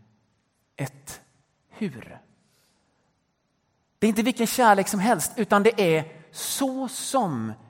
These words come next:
jag har älskat er, ska ni också älska varandra". Så står det om vi läser vidare.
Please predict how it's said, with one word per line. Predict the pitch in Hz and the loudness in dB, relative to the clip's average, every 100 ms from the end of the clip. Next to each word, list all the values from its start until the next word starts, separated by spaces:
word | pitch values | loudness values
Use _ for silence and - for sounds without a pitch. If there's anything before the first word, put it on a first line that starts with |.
| _ | _
jag | 185 185 240 208 117 117 117 - | -6 2 2 2 -4 -12 -18 -20
har | - 185 190 220 | 0 2 2 4
älskat | 214 151 - - 180 165 - - _ | 2 2 -4 0 0 0 -14 -20 _
er, | - 175 113 107 - - - | -4 -4 -4 -10 -18 -20 -14
ska | - - 208 | -12 2 4
ni | 202 220 233 202 - | 4 2 0 -6 -2
också | - 233 - - 160 - | 0 0 -6 -6 -6 2
älska | 220 160 - - 175 | 2 2 -2 0 2
varandra". | 180 190 202 175 143 - - _ _ _ _ _ _ _ _ _ | 4 2 -2 -6 -12 -16 -18 _ _ _ _ _ _ _ _ _
Så | - 214 | -6 -6
står | 196 190 151 | -2 0 0
det | |
om | 147 | 0
vi | 143 | 0
läser | 151 - 156 | -2 -4 -8
vidare. | 170 139 165 - | -10 -10 -10 -12